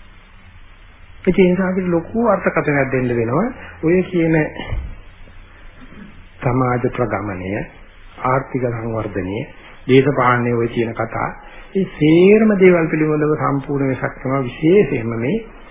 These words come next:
අනින්ද්‍රිය ප්‍රතිබද්ධ විඥානය. ඒක නිසා රැල්ලට රැල්ලට අහු වුණොත් නම් ඉතින් හොදලා ගන්න දෙයක් නැහැ. අනින්ද්‍රිය ප්‍රතිබද්ධ විඥානය යනකොට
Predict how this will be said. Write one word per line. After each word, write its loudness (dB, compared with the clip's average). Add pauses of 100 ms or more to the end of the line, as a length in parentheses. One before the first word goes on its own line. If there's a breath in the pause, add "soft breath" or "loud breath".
(120 loud breath)
අනින්ද්‍රිය 0
ප්‍රතිබද්ධ -4
විඥානය. -10 (280)
ඒක -6
නිසා -2 (540 loud breath)
රැල්ලට 0
රැල්ලට 0
අහු -2
වුණොත් 0
නම් -2 (720)
ඉතින් -6
හොදලා -4
ගන්න -10
දෙයක් -12 (120)
නැහැ. -18 (1500)
අනින්ද්‍රිය 4
ප්‍රතිබද්ධ -2
විඥානය -2 (100)
යනකොට 0